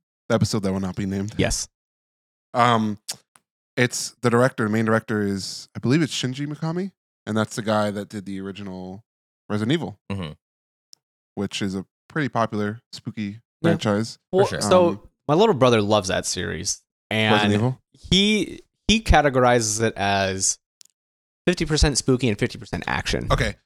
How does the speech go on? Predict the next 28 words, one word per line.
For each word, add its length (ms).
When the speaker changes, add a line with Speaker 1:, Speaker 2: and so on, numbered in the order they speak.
Speaker 1:
So 280
the 60
first 400
three 200
originally 340
when 100
they 140
came 220
out, 240
completely 460
different 300
from 120
when 120
four 240
came 200
out, 120
'cause 140
four 280
really 180
Speaker 2:
But 60
four 80
is, 80
Speaker 1:
made 80
Speaker 2:
like, 100
Speaker 1:
it 20
Speaker 2:
considered 280
the 80
best. 420